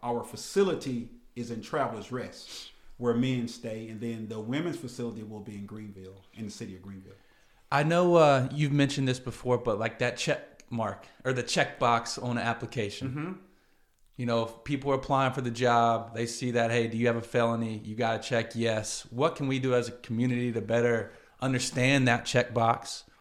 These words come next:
Speaker 2: or maybe get to know the person better before just throwing them out as a candidate?
Speaker 1: Yeah, well, most definitely. And I'm very thankful to the city of Greenville, because a couple years ago,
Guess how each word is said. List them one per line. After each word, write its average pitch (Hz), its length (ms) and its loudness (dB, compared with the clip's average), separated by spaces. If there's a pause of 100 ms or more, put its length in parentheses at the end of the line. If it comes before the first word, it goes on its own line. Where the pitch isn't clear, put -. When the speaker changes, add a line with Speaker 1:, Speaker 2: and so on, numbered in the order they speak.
Speaker 2:
or 120 400 2 (160)
maybe 120 320 -2
get 127 180 -4
to 107 100 -10
know 107 220 0
the 120 80 -4
person 113 400 0
better 110 260 0
before 107 420 -6
just 107 340 -8 (320)
throwing 110 260 2
them 107 160 0
out 107 200 0
as 98 120 -4
a 95 40 -10
candidate? 107 520 -8
Speaker 1:
Yeah, 131 140 -2
well, 123 160 0
most 131 260 0
definitely. 139 380 -2
And 131 80 -2
I'm 123 80 0
very 160 200 4
thankful 156 360 -4
to 151 100 -4
the 127 100 -4
city 151 300 -2
of 135 100 -2
Greenville, 123 460 2
because 123 300 -4
a 120 80 -4
couple - 340 -2
years 143 260 2
ago, 120 460 -2